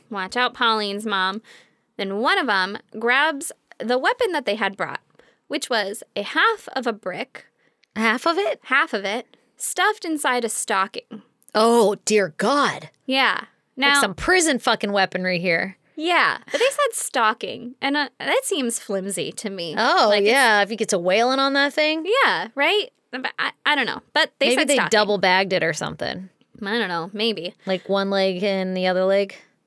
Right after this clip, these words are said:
Speaker 1: Oh, that would make sense.
Speaker 2: Yeah.
Speaker 1: That makes, that makes more sense.
Speaker 2: I don't know. I'm just throwing ideas out there.
Speaker 1: That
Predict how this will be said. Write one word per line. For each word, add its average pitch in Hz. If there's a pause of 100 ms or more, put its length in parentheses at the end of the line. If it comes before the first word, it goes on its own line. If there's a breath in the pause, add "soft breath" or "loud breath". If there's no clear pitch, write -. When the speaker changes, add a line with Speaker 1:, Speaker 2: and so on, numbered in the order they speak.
(240)
Speaker 1:
Oh, 262
that 294
would 294
make 202
sense. -
Speaker 2:
Yeah. 190
Speaker 1:
That 277
makes, 247
that 247
makes 220
more 175
sense. - (720)
Speaker 2:
I 175
don't 190
know. 214
I'm 190
just - (100)
throwing 185
ideas 180
out -
there. 120 (540)
Speaker 1:
That 269